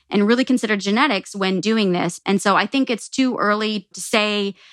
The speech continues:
have we reached that point yet? Because the environment is still changing.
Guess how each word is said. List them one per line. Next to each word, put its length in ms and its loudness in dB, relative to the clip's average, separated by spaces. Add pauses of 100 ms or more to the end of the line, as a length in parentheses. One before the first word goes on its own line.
(640)
have 240 2
we 120 -2
reached 280 -2
that 160 0
point 280 0
yet? 220 0
Because 280 -4
the 80 0
environment 580 0
is 180 -2
still 200 -2
changing. 680 -2